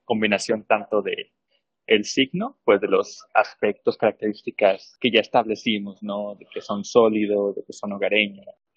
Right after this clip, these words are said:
buscan estabilidad, y también de Kika como persona, agregándole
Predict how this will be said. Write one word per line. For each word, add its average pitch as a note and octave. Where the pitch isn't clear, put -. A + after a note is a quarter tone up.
buscan A2
estabilidad, G#2
y E3+
también A#2+
de A2+
Kika G#2
como G#2
persona, G#2+
agregándole G2+